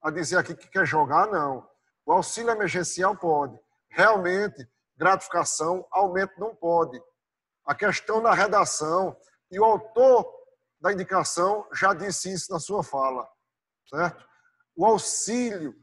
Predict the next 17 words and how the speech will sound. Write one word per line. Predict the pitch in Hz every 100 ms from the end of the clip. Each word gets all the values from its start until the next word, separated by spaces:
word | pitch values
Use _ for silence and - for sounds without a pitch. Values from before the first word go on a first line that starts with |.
| _ _
pode, | 170 185 180 127 - - _
igual | 214 180 214 247
a | 262
concessão. | 262 262 269 - - 202 170 - _ _ _ _ _ _ _ _ _ _ _ _ _ _ _ _ -
Não | 208
pode | - 233 220
uma | 190
concessão? | 175 147 143 - 214 247 - _ _ _
Então | - 208
pode | 208 220 226
um |
auxílio. | 233 - - 185 170 123 _ _ _ _ _ _ _ _ _ _ 143
Não | 151
vamos | 233 247
discutir | 233 - 220 - 208
esse | 214 - 196
mérito, | 170 202 220 196 - 156 127